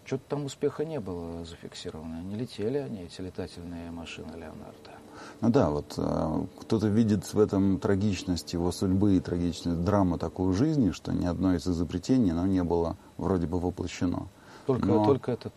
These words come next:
Speaker 1: эм, напомните.
Speaker 2: Колесовый замок для пистолета, да.
Speaker 1: Да.
Speaker 2: Ну, для пистолета или для аркебузы, э,
Speaker 1: Кстати, в чем,
Speaker 2: для
Speaker 1: в чем, в чем
Speaker 2: оружия.
Speaker 1: его суть, э,
Speaker 2: Вы знаете,
Speaker 1: этого
Speaker 2: а суть очень понять очень просто.
Speaker 1: Ага.
Speaker 2: Достаточно достать зажигалку современную.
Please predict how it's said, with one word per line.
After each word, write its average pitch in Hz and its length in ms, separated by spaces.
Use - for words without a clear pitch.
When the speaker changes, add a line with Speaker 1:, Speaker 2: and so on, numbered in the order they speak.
Speaker 1:
эм, 101 520
напомните. 98 440
Speaker 2:
Колесовый 117 520
замок 104 420
для 87 420
пистолета, 85 520
да. 107 160
Speaker 1:
Да. - 180
Speaker 2:
Ну, 135 220
для - 180
пистолета - 540
или 90 160
для 87 260
аркебузы, 98 680
э, 50 400
Speaker 1:
Кстати, - 240
в - 60
чем, - 140
Speaker 2:
для 85 80
Speaker 1:
в - 80
чем, - 120
в - 60
чем - 60
Speaker 2:
оружия. 135 80
Speaker 1:
его 123 100
суть, - 440
э, - 60
Speaker 2:
Вы 113 60
знаете, 170 260
Speaker 1:
этого 127 120
Speaker 2:
а 135 40
суть 156 220
очень 113 140
понять 135 380
очень 123 240
просто. 87 580
Speaker 1:
Ага. 82 100
Speaker 2:
Достаточно 104 520
достать 104 320
зажигалку 110 560
современную. 87 800